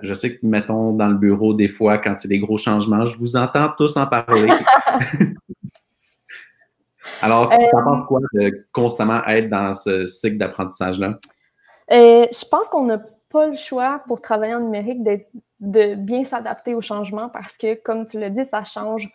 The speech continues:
Speaker 2: souvent, ça change continuellement, puis des fois, ça change sans même qu'on soit au courant, puis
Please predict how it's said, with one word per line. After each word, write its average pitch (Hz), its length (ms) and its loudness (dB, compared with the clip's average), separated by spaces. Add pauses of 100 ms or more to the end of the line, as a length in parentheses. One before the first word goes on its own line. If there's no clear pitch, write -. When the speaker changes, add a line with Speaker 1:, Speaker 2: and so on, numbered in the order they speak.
(300)
Speaker 2:
souvent, 214 640 -4
ça 208 160 -6
change 202 360 -12
continuellement, 214 680 -6
puis 220 80 -6
des 202 100 -2
fois, 214 140 -8
ça 196 140 -6
change 214 320 -10
sans 202 160 -8
même 214 200 -10
qu'on 202 140 -8
soit 208 160 -8
au 208 60 -8
courant, 208 320 -10
puis 196 380 -12